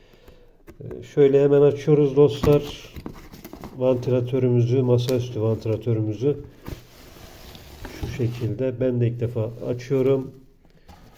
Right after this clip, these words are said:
Kutusundan şöyle bir kullanma kılavuzu çıktı dostlar.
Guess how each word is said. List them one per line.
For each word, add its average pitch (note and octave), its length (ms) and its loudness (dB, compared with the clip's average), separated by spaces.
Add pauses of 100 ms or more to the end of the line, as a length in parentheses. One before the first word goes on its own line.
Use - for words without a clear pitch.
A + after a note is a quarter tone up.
(1200)
Kutusundan A#2+ 880 -2 (1400)
şöyle G#2+ 400 -6
bir B2 440 -8 (1400)
kullanma B2+ 580 0
kılavuzu B2 480 2
çıktı - 320 -8
dostlar. A#2 720 -6